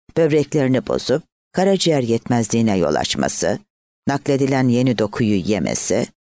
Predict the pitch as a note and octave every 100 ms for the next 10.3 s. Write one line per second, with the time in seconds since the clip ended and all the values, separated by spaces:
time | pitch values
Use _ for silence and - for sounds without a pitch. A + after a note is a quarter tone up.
0 | _ - - E3 F3+ D#3 F3 F3+ F#3 -
1 | G#3 G3+ C#3+ C#3 - C#3+ C3+ B2+ G2 F2+
2 | A2+ - - - E3+ D#3 C3 B2+ B2 C3+
3 | B2 A2 A#2+ A2+ A#2 - F2 C#2 C#2+ G2
4 | E3+ - C#3+ - C#3+ E3 - B2+ A#2 A#2
5 | C#3 F3 G3+ C3+ - A#2 G#2 C#3+ C3 C3+
6 | B2 - G#2+ E2+ F2+ - D#2+ D#2 C#2+ B1+
7 | C2 G#1 - _ _ _ _ _ _ _
8 | - F#3 F#3 F#3+ F3+ B2 B2 B2 A#2 B2
9 | F#2 E2+ E2 G2+ G#2+ C3+ E3+ C3 E2+ D#2
10 | - C3